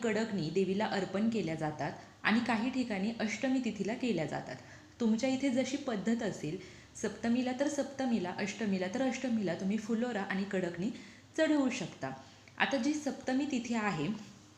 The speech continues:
ती आहे एकोणतीस सप्टेंबर दोन हजार पंचवीस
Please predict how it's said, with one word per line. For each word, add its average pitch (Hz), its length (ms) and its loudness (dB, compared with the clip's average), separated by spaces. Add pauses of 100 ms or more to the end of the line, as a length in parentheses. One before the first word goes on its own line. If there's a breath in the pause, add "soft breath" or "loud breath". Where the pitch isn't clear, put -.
(440)
ती 247 140 2
आहे 226 340 0
एकोणतीस 233 840 2
सप्टेंबर 226 460 0
दोन 202 240 2
हजार 208 240 -2
पंचवीस 226 640 0